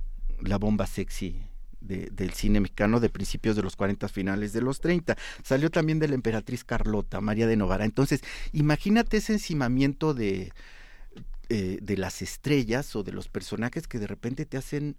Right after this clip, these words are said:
un personaje, otro, otro, y tú te vuelves esquizofrénico, ¿no? Yo estoy, acabo de acuñar hace poco una, un, un, para, para un ensayo que estoy escribiendo, el término mexi-, me-, mex-, mexquizofrenia,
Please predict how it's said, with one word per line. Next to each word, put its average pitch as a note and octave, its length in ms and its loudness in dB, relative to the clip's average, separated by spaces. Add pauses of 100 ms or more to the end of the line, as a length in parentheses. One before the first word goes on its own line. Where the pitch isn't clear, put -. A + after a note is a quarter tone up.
un B2 140 -8
personaje, C3 880 -6 (120)
otro, A2 320 -6
otro, B2 220 -4
y - 260 -6 (460)
tú D#3+ 80 0
te F#3 100 0
vuelves E3 240 -2
esquizofrénico, - 840 -2
¿no? F3 180 2
Yo D#3+ 160 0
estoy, E3+ 220 0 (440)
acabo C#3+ 280 4
de D3 80 8
acuñar B2 300 4
hace A#2+ 160 0
poco A#2+ 260 -2
una, A#2 200 4
un, A2 320 2
un, - 360 0 (440)
para, G2+ 260 0
para G#2 220 0
un A#2+ 80 6
ensayo A#2+ 300 2
que - 60 -12
estoy A#2 160 -2
escribiendo, A2 480 2
el G#2 60 0
término A#2+ 340 4
mexi-, G#2 400 2 (120)
me-, G2 260 0
mex-, G#2 340 0 (280)
mexquizofrenia, A#2+ 1080 2